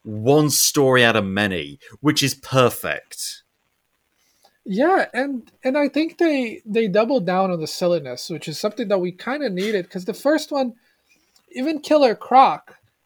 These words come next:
Speaker 2: who, yeah, in the comics, he's a scary big guy. He just looked weird, and he didn't have anything about it. And
Speaker 1: He
Speaker 2: then,
Speaker 1: didn't
Speaker 2: like, his
Speaker 1: do
Speaker 2: counter-
Speaker 1: anything. I don't remember anything about him. He just hung out in the back,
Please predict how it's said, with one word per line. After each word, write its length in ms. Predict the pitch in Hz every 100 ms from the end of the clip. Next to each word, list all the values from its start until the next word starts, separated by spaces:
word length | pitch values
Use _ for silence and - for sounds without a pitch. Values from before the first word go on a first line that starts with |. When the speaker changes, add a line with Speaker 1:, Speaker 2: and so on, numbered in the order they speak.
| -
Speaker 2:
who, 240 | 226 220 -
yeah, 260 | 240 254
in 160 | 170 180
the 80 | 190
comics, 400 | - 190 185 -
he's 140 | 170
a 40 | 147
scary 540 | - - 147 151 147
big 280 | 143 156 151
guy. 160 | 196
He 80 | 180
just 200 | 214 -
looked 240 | 247 262 -
weird, 480 | 240 294 330 220 156
and 120 | 175
he 80 | 190
didn't 220 | 220 214
have 220 | 247 240
anything 420 | 240 226 240 240
about 340 | 226 220 247 220
it. 140 | 175 _ _ _ _
And 100 | -
Speaker 1:
He 40 | -
Speaker 2:
then, 80 |
Speaker 1:
didn't 100 | 302
Speaker 2:
like, 120 | - -
his 80 |
Speaker 1:
do 60 | 233 285
Speaker 2:
counter- 140 | 294
Speaker 1:
anything. 320 | 233 170 151 147
I 80 |
don't 140 | 220 240
remember 320 | 233 220 202 -
anything 360 | 202 214 196 190
about 240 | 180 185
him. 60 | 151
He 60 |
just 140 | 160 160
hung 280 | - 185 214
out 160 | 190
in 60 | 185
the 80 | 170
back, 420 | 175 165 165 -